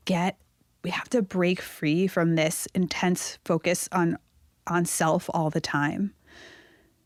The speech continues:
And it could be something as simple as random acts of kindness. I used to go around and I would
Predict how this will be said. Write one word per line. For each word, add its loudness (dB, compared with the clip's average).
And 2
it 0
could 0
be 2
something 2
as 2
simple 0
as 0
random 4
acts 0
of -6
kindness. -2
I -2
used 0
to -2
go 0
around 2
and 2
I 2
would 2